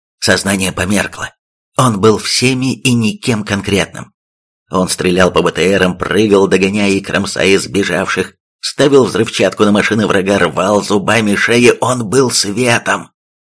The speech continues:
Через пару минут все было кончено. Он стоял посредине площади в толпе своих братьев. Мутило от стойкого вкуса крови во рту. Оглянувшись по сторонам, он увидел, как низкоуровневые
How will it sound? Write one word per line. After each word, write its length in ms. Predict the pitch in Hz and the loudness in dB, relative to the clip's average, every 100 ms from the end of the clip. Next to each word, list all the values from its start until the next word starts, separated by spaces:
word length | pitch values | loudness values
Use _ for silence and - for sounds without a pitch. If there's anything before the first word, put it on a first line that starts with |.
| _ _ _ _ _ - | _ _ _ _ _ -4
Через 280 | - 85 - | 0 0 0
пару 240 | 90 80 | 0 0
минут 300 | 82 95 101 | 0 -2 -2
все 140 | - | -4
было 200 | 78 87 | 0 0
кончено. 560 | 85 113 82 - - - _ _ _ _ - | 0 0 -2 -6 -12 -18 _ _ _ _ -6
Он 140 | 135 | -4
стоял 340 | 120 117 120 110 | 0 2 2 2
посредине 480 | 101 98 98 90 | 0 0 0 -2
площади 560 | 82 76 101 98 82 76 | -2 2 4 4 2 -2
в 80 | - | -2
толпе 380 | 80 82 92 82 | -2 0 0 0
своих 300 | - 64 65 | 0 -2 -2
братьев. 480 | 73 - - - _ _ _ _ | -2 -2 -8 -14 _ _ _ _
Мутило 640 | 104 101 87 - 147 131 123 | 0 0 0 -2 0 0 -2
от 260 | - 101 | -2 -4
стойкого 480 | - - 131 - 110 | -4 -2 -2 -2 -2
вкуса 380 | - - 120 107 | -2 -4 -2 -2
крови 440 | 104 - 110 104 | -2 0 0 0
во 160 | 95 90 | 0 -2
рту. 340 | 82 - 58 - _ _ _ _ _ | -4 -8 -12 -14 _ _ _ _ _
Оглянувшись 640 | - 160 120 98 117 110 - | -4 -2 0 0 0 0 0
по 100 | 87 | -2
сторонам, 480 | - 60 53 90 90 | -2 -4 -4 -4 -2
он 100 | 87 | -2
увидел, 320 | 82 82 82 | -2 0 0
как 240 | - 78 | -2 -4
низкоуровневые 1080 | 82 80 - - 92 90 82 85 82 76 _ | -4 -6 -4 -2 0 0 -2 -2 -4 -6 _